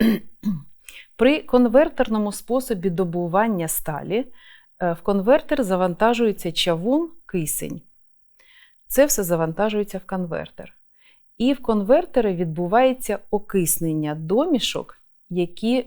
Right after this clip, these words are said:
містяться в чавуні. І частина заліза також окиснюється.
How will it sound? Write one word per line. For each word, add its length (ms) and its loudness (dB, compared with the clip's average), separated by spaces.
містяться 560 -2
в 80 -12
чавуні. 640 -4
І 80 -6
частина 640 0
заліза 540 2
також 520 -4
окиснюється. 920 -12